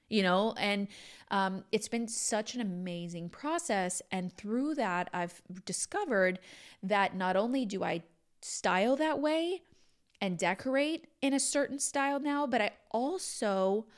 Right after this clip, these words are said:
choose houses that we live in based on that style. Because a big thing for me when we bought the cottage was letting the house speak to the style.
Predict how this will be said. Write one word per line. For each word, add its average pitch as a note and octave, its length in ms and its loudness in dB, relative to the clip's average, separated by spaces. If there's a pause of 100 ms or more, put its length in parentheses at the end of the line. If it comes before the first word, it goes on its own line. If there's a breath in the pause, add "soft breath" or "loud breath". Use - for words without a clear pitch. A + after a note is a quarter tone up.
(800 soft breath)
choose C#4 500 2
houses A3 920 2 (140)
that A3+ 140 4
we G#3+ 120 -2
live D#4+ 280 2
in F#3+ 260 0 (120)
based G#3+ 460 0
on F#3 180 -2
that E3 220 -6
style. - 520 -8 (520)
Because G3+ 240 -4
a G3 40 0
big D4 380 -4
thing D#4+ 200 -4
for - 140 -6
me G3+ 200 -2
when F#3+ 180 -4
we F#3 100 -4
bought F3+ 280 -6
the F#3 80 -6
cottage E3 520 -8
was F3 160 -6
letting G3 420 -2
the F#3+ 200 -8
house F#3+ 400 -6
speak - 720 -6 (480 soft breath)
to A3+ 240 0
the F3+ 80 0
style. - 480 -6